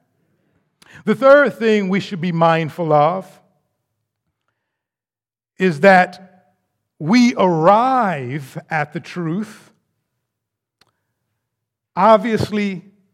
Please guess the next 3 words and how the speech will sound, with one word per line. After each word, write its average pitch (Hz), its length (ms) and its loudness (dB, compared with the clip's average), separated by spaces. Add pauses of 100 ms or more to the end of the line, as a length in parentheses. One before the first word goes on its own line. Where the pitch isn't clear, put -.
by 147 220 -2
faith, 175 800 -4 (1700)
but - 520 -2